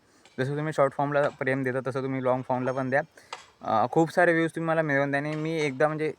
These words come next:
ती गोष्ट मला एकदा मोटिवेट करायला लागली ना की मग नंतर मी असं म्हणजे थांबणार नाही. नंतर मग मी तुमच्यासाठी खूप सारे व्लॉग्स वगैरे आणत जाईन आणि मी व्लॉगिंगच्या चॅनलवर मध्ये मध्ये खरं तर लक्ष वगैरे एवढा दिला नव्हता. आणि माझं जे चॅनल आहे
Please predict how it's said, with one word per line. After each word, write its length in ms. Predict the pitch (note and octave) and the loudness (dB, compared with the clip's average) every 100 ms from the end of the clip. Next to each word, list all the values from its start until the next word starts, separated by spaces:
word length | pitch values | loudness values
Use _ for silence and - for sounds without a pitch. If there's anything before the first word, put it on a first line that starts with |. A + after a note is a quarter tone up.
| _ | _
ती 100 | E3 | 0
गोष्ट 200 | E3 D#3+ | 2 2
मला 180 | F3 E3+ | 2 2
एकदा 140 | E3 | 2
मोटिवेट 360 | E3+ C#3+ C3+ D#3 | 2 0 0 -2
करायला 180 | D#3+ D#3+ | -2 0
लागली 200 | D3 D3 | 0 0
ना 120 | C#3 D3 - - _ - | -4 -6 -16 -20 _ -4
की 60 | |
मग 100 | D#3 | 2
नंतर 340 | D#3+ D3+ D3 E3 | 4 4 4 2
मी 100 | E3+ | 2
असं 220 | D#3 E3 | 0 0
म्हणजे 180 | D#3+ D#3+ | -2 -2
थांबणार 360 | D3+ B2+ B2+ C3 | 2 2 2 2
नाही. 140 | A#2+ | 2
नंतर 280 | A2+ B2 C3+ | 0 -2 -4
मग 100 | D3+ | -4
मी 120 | D3+ | -4
तुमच्यासाठी 300 | C#3+ C#3 D3 | -4 -2 -2
खूप 180 | D3 D3 | -2 -2
सारे 140 | D#3 | 0
व्लॉग्स 300 | D3 C3+ C3+ | 0 0 0
वगैरे 160 | D3 D3 | 0 4
आणत 240 | C3 C#3+ C3+ | 4 0 -2
जाईन 160 | C#3+ E3+ - _ _ - | -4 -4 -20 _ _ 0
आणि 240 | A#2 C3+ | 2 2
मी 280 | C#3+ D3+ D3+ | 0 -4 -4
व्लॉगिंगच्या 520 | C3+ C#3 C#3 D3+ D#3 | 4 4 4 0 -2
चॅनलवर 300 | D3+ D3+ D#3 | -2 2 2
मध्ये 360 | G#2+ C#3 C3+ C#3 | 0 0 2 2
मध्ये 160 | D3 | 0
खरं 120 | D3 C#3+ | -2 0
तर 60 | |
लक्ष 220 | D3 C3 | 0 2
वगैरे 200 | D3 D3 | 0 2
एवढा 140 | D3+ D3+ | 2 2
दिला 200 | C#3 D3 | 0 0
नव्हता. 240 | C3+ C#3 | 0 0
आणि 160 | C#3+ C3+ | 0 0
माझं 220 | C3+ C3 | 0 0
जे 140 | C#3+ | -2
चॅनल 300 | D3 C3+ C#3+ | 0 0 0
आहे 100 | D3 | -4